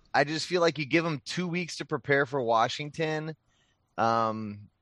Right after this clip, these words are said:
but yeah, but even still, between the Bears and Washington, I, I don't think the Saints are gonna give 'em a problem at all.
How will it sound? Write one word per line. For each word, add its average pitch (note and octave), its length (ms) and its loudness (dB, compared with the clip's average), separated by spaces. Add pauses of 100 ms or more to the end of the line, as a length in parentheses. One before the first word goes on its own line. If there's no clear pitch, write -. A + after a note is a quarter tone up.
(140)
but D#3+ 180 4
yeah, F3+ 140 6
but D#3+ 140 -10
even G3 340 -6
still, C#3 320 6
between F#3 340 -4
the F3 60 0
Bears D3+ 380 4
and C#3 80 -4
Washington, C#3 640 0
I, C#3+ 180 6
I D3+ 60 6
don't E3+ 160 4
think D#3 160 -6
the C#3 60 -2
Saints B2+ 280 -4
are B2+ 40 -6
gonna A#2 160 -8
give A2+ 100 -4
'em A2 60 -4
a G#2+ 60 -6
problem G2 340 2
at F2 80 -4
all. F2 220 0